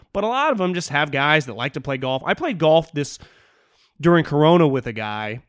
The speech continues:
I, I, I had a buddy that was a member at a course in the Bay Area. He took me. We played with another guy who had just joined. He's like, "You know, it actually, I was playing so much golf during Corona as a public golfer, it was cheaper to join the country club,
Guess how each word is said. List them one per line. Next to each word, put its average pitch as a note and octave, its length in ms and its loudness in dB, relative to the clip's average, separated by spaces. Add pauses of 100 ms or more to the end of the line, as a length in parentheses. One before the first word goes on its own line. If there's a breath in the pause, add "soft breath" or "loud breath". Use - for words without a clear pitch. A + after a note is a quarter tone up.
(140)
I, B2 260 -6
I, B2 220 -8
I B2 40 -8
had D3 160 0
a D3+ 40 0
buddy C#3+ 360 0
that C3 200 -8
was C3 160 -12
a A#2+ 60 -8
member C3+ 360 -4
at B2+ 80 -4
a A#2 40 -10
course B2+ 480 -8
in A#2+ 160 -6
the A#2 40 -8
Bay A#2 220 -8
Area. A#2 240 -8
He A2 60 -10
took C3 280 -14
me. A2+ 320 -10 (440 soft breath)
We B2 160 -10
played D#3 640 -2
with B2+ 160 -8
another C3 300 -6
guy A#2+ 220 -6
who A#2 120 -8
had G#2+ 80 -10
just A2+ 240 -12
joined. D3+ 320 -4
He's B2 160 -10
like, C3 200 -8
"You F3 60 -2
know, F#3 300 0
it F#3+ 160 0
actually, F3+ 400 -4
I D3 80 -6
was C#3+ 140 -6
playing E3+ 240 -2
so D#3+ 160 -2
much D#3 200 0
golf D#3 280 2
during C#3+ 200 -4
Corona C#3+ 480 -8 (380 soft breath)
as C3 140 -6
a B2 40 -6
public F3+ 380 -4
golfer, A#2 480 -6
it D#3+ 100 -4
was C3+ 180 -6
cheaper C#3 500 -6
to A#2+ 80 -4
join C#3 460 -2
the A#2+ 80 -8
country G3+ 340 -6
club, - 280 -20